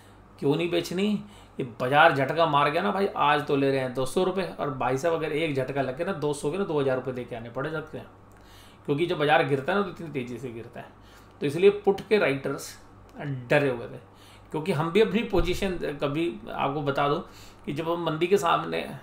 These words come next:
थोड़ी सी तेज़ी अपनी hedge करते हैं तो हम पुट बेच देते हैं। बहुत सारे लोग बेचते हैं, बहुत सारे लोग बेचते हैं। अगर उन्होंने coal बेच रखी है in the money तो वो क्या करते हैं, कभी-कभी out of the money put भी बेच के रखते हैं अपनी positions को manage करने के लिए, कि अगर हमारी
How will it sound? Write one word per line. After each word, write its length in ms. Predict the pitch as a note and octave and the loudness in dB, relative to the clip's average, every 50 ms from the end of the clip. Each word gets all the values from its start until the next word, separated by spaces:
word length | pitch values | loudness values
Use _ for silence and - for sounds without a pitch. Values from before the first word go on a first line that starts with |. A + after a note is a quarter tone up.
| - - E3 - - | -12 -12 -12 -4 -2
थोड़ी 140 | D3 C#3+ C#3+ | 0 0 2
सी 120 | C#3+ E3+ E3+ | 0 0 -2
तेज़ी 340 | - D3+ C#3+ C#3 C#3 E3+ E3+ | 0 0 0 2 2 2 0
अपनी 200 | E3 E3+ E3 E3+ | 0 0 -2 -4
hedge 200 | B2+ C3 C3+ C3 C#3 | -2 -2 -2 -2 0
करते 300 | C#3+ D#3+ C3+ - - D3+ | 0 0 0 0 -2 -6
हैं 120 | E3+ - - - - - - - - - | -8 -8 -10 -16 -20 -20 -20 -20 -4 -2
तो 60 | - | -2
हम 160 | B2+ C3+ F3 D#3 | 0 0 -2 -2
पुट 180 | - F#3 D#3+ E3+ | -2 -2 -2 0
बेच 240 | D3 D3+ D3 C#3 C#3+ | 0 0 0 0 -2
देते 280 | C3 B2 A#2 G#2+ - - | -4 -8 -8 -10 -12 -14
हैं। 140 | - C#3 - - - | -16 -16 -18 -16 -14
बहुत 280 | F3 E3 D#3+ F#3+ G3 G3 | -12 0 2 2 4 4
सारे 160 | G#3+ F3+ F3 | 4 4 4
लोग 200 | E3+ E3+ D#3+ D3 | 4 2 2 2
बेचते 320 | C3 B2+ B2 - - - - | -2 -4 -8 -8 -10 -12 -12
हैं, 140 | G#2 - - - - - - - - - - - - - - - - - - - | -12 -12 -16 -20 -20 -20 -20 -20 -20 -20 -20 -20 -20 -20 -20 -20 -20 -20 -12 -2
बहुत 200 | C#3 C#3 C#3 C#3+ | 0 0 0 2
सारे 160 | D3+ D3 D#3+ | 2 2 4
लोग 180 | E3 D#3+ D3+ C#3+ | 2 2 2 2
बेचते 220 | C#3 C3+ - D#3 | 0 -2 -2 -4
हैं। 60 | D3 | -2
अगर 120 | C#3 D3 C#3+ | -2 -2 -2
उन्होंने 280 | D3 D3+ D#3 E3 F3 E3 | -2 -2 -2 -2 -4 0
coal 220 | - E3 F3+ F#3 | 2 4 4 4
बेच 200 | E3+ E3+ - - | 4 2 0 -2
रखी 280 | D3+ C#3 - - - D3 | -4 -6 -6 -4 -2 -2
है 160 | C#3+ - - | -2 -2 -4
in 160 | - D#3+ D3+ C#3+ | -4 -4 -2 0
the 100 | D3 C#3 | 0 0
money 240 | C#3 C3 C3+ E3+ F#3+ - - - - - - - - | 0 -2 -2 -4 -8 -10 -14 -16 -18 -18 -18 -8 -6
तो 60 | E3+ | -4
वो 100 | D#3+ E3+ E3+ - - - | -2 -2 -4 -4 0 4
क्या 180 | F#3 F3 F3+ F#3+ | 6 6 6 6
करते 240 | G3 F3+ - G#3 | 2 0 -2 -4
हैं, 80 | G3+ F#3 | -4 -4
कभी-कभी 340 | E3+ E3 E3+ E3+ E3+ F#3 F3+ | -4 -6 -4 -4 0 0 2
out 180 | C#3 D3 D3+ | 2 2 0
of 120 | D3+ D#3+ C#3+ | -2 -6 -6
the 80 | D#3 | -6
money 160 | D#3 D#3+ F#3 F#3 | -6 -6 -6 -2
put 200 | - F#3 D#3 D3+ | -2 -2 -2 -2
भी 120 | D#3 E3 D#3+ | -4 -4 -2
बेच 200 | C#3 C3+ C3+ - | -2 -2 -2 -2
के 100 | - C#3+ | -6 -8
रखते 260 | B2 - - - C#3+ | -8 -8 -10 -12 -10
हैं 100 | C#3 C3+ | -10 -10
अपनी 240 | C#3 - - D3+ D3+ | -10 -12 -10 -10 -8
positions 420 | C#3 C#3 C3+ B2+ - - D3+ C#3 - | -4 -4 -4 -4 -6 -8 -10 -6 -2
को 240 | - C#4 C#4+ A3 - - - - - - - | -2 -2 -2 -2 -6 -12 -20 -20 -20 -20 -16
manage 440 | D4+ - D#3 D3+ D#3 D3+ D3+ C#3 C3+ | -12 -6 -2 -2 0 0 0 -2 -2
करने 280 | C#3 B2+ A#2+ B2 B2 A#2 | -4 -4 -4 -4 -8 -10
के 100 | A#2+ A#2 | -10 -10
लिए, 240 | A2+ A#2 A#2 B2 - - - - - - - - - - | -10 -10 -12 -12 -14 -16 -20 -20 -20 -20 -20 -12 -2 -2
कि 40 | C3+ | 0
अगर 180 | C3+ D#3 D#3+ | 4 4 2
हमारी 280 | - C#3 C#3+ C#3+ C#3+ D#3 | 2 4 2 2 2 2